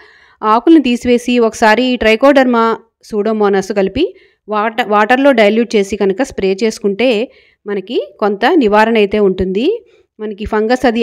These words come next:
అటాక్ అవ్వకుండా ఉంటుంది. నాకైతే ఇలా జరిగిందండి. తర్వాత మొక్క నాకు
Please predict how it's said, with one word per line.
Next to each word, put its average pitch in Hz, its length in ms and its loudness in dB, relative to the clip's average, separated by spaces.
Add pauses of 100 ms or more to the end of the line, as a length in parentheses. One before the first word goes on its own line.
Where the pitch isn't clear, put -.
అటాక్ 208 300 0
అవ్వకుండా 202 400 0
ఉంటుంది. 190 240 0 (100)
నాకైతే 202 380 -2
ఇలా 202 120 0 (100)
జరిగిందండి. 196 540 0 (460)
తర్వాత 208 300 -6 (120)
మొక్క 196 180 -4 (100)
నాకు 196 180 -2